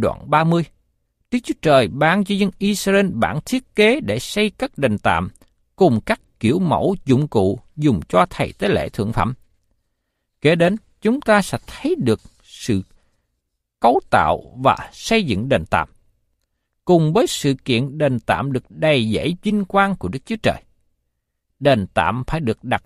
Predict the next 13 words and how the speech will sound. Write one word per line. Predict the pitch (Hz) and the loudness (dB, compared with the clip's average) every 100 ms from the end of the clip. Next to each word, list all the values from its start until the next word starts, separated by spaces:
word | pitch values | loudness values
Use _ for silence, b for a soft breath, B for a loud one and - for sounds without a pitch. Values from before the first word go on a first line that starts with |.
| - | -8
tại | 101 | -8
vị | 110 76 87 | -6 -8 -6
trí | - 202 269 _ | -4 -4 -4 _
trung | 214 208 202 | -2 -2 -2
tâm, | 208 202 - _ _ _ _ - | 0 0 -2 _ _ _ _ -2
nơi | 120 180 202 | 4 6 4
mà | 180 107 - - _ | 2 0 -4 -14 _
dân | 127 175 185 175 - - _ - | -2 0 2 -2 -6 -20 _ -4
Israel | 180 180 185 180 185 | -4 0 0 2 2
sinh | 180 - 190 | 0 -2 -2
sống, | 175 220 - _ _ _ _ _ _ _ _ - | 2 0 -2 _ _ _ _ _ _ _ _ -2
bởi | 175 | 0
vì | 185 135 | 2 0